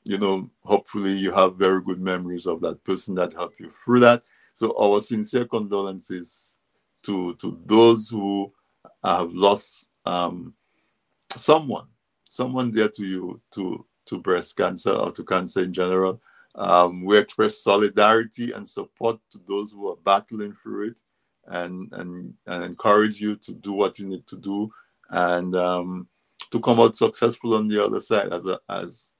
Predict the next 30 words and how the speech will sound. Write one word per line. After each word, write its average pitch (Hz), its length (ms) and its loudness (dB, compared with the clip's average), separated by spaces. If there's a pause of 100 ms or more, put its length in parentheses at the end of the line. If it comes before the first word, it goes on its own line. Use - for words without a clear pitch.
(140)
as 92 180 -2
a 95 100 0
survivor. 95 760 2 (460)
Uh, - 240 -4
as 98 260 2
we, 95 320 -2
so 98 200 -4
the, 104 320 -2
the 101 160 -4 (100)
purpose - 380 2
of 107 100 2
this 104 180 -6
month 104 460 -2
is - 160 -16
to 90 120 -20 (100)
do 87 180 -20
that, - 280 -4
is - 100 -18
to - 100 -20
bring 110 240 -6
it 123 100 -6 (140)
to 110 80 -2
awareness 92 600 -4 (340)
and 90 240 -12
to 87 100 -6
really 104 320 2
express 87 440 0
the 85 40 -12
solidari-, 90 720 0
solidarity 92 960 -2